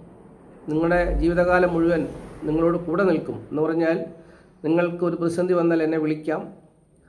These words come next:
അല്ലാതെ ഞാനൊരു, ഓ, റോബോട്ടായിട്ടോ ആർട്ടിഫിഷ്യൽ ഇൻ്റലിജൻസ് ആയിട്ടോ ഒന്നും പ്രവർത്തിക്കത്തില്ല.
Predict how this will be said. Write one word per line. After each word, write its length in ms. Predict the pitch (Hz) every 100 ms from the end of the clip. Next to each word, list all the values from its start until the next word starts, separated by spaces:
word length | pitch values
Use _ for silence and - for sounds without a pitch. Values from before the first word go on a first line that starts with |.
| _
അല്ലാതെ 240 | 143 156 160
ഞാനൊരു, 680 | 160 170 170 180 185 - -
ഓ, 340 | 160 165 160 156
റോബോട്ടായിട്ടോ 1000 | 160 165 175 175 175 170 175 175 - -
ആർട്ടിഫിഷ്യൽ 560 | 151 151 180 165 180 180
ഇൻ്റലിജൻസ് 560 | 165 170 175 175 170
ആയിട്ടോ 200 | 175 170
ഒന്നും 200 | 170 170
പ്രവർത്തിക്കത്തില്ല. 880 | 165 156 160 170 170 160 170 262